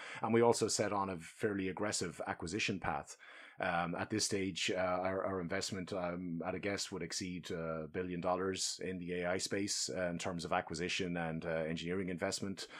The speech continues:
um, which is, is pretty impressive. Uh, and, and it also is a reflection on the fact that the strategy called for not just tech, but expertise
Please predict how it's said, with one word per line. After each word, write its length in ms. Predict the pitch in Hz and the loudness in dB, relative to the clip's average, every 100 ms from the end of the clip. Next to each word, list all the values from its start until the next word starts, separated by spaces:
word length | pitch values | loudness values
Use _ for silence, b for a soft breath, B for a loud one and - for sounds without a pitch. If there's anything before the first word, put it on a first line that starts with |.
| b b | b b
um, 380 | 85 87 87 85 | 0 2 2 0
which 200 | 87 - | -2 -4
is, 160 | 87 92 | -4 -4
is 160 | 90 | -4
pretty 220 | - 85 87 | -4 -2 -2
impressive. 560 | 82 90 90 87 80 - b b | 0 0 0 -2 -4 -10 b b
Uh, 360 | 90 87 87 87 | 2 2 2 0
and, 100 | 98 | 0
and 180 | 98 110 | 2 2
it 60 | 104 | 4
also 400 | 110 110 117 104 | 4 6 6 4
is 80 | 95 | 2
a 80 | |
reflection 500 | 92 87 113 - 104 | -2 -2 -2 0 -2
on 160 | 90 87 | -2 -4
the 60 | 85 | -4
fact 360 | - 101 - | -2 -2 -2
that 180 | 92 85 - - | -2 -2 -4 -8
the 80 | 92 | -4
strategy 480 | - 104 107 98 | 0 2 2 0
called 380 | 85 - 104 95 | -2 0 2 0
for 480 | - 92 87 87 85 | -2 0 2 2 0
not 240 | 98 98 - | -2 -4 -2
just 400 | 98 87 - - | -4 -2 -6 -4
tech, 380 | - 104 - - - | -2 -2 -4 -10 -4
but 160 | 85 - - - | -2 -4 -10 -8
expertise 680 | 98 - 87 92 82 - | -6 -6 -6 -6 -4 -4